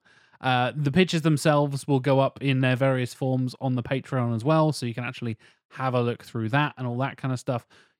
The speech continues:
You've already got some of the full pitches from previous episodes on the Patreon. You can find them, but we will link to all of that, and it will all connect nicely, and you'll be able to understand the full context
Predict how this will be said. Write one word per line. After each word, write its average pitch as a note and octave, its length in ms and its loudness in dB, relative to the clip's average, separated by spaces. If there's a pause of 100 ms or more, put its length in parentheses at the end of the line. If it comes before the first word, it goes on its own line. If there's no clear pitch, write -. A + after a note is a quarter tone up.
You've B2 160 0
already D#3+ 180 8
got E3 180 4
some F3 180 4
of E3+ 80 6
the D3 80 4
full D#3 180 2
pitches C3+ 460 -4
from A#2+ 180 -6
previous F3 440 0
episodes C#3+ 480 -2
on C#3 100 -4
the C3 60 -4
Patreon. C3+ 540 -4 (380)
You B2 100 -4
can A#2 140 -6
find C#3+ 300 2
them, C3+ 220 0
but A#2 120 -10
we A#2+ 120 -8
will A2+ 160 -4
link D3 300 2
to C#3+ 140 -4
all C#3 140 -2
of A#2 100 -4
that, B2 220 -2
and A#2+ 80 -10
it A2+ 60 -10
will A#2 160 -4
all C#3+ 140 2
connect C3 440 -4
nicely, A#2+ 380 -4
and A2+ 100 -6
you'll A2+ 200 -8 (220)
be C3+ 80 -2
able B2+ 180 0
to C3 80 -8
understand A#2 420 -8
the - 60 -14
full G#2+ 160 -8
context A2+ 520 -12